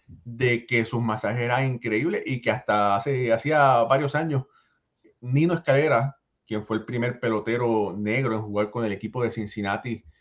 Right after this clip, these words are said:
en el mil novecientos cincuenta y cuatro, no padeció mal de la espalda después que Roberto Clemente le dio esos, esos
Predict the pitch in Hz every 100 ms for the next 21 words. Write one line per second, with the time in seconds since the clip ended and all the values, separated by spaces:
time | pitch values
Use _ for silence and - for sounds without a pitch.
0 | _ _ - 95 101 113 123 123 123 131
1 | 139 135 135 123 143 139 _ _ _ 107
2 | 117 175 185 160 160 147 139 143 135 127
3 | 131 131 - 110 - 117 110 - 113 110
4 | 110 113 107 127 - 127 120 -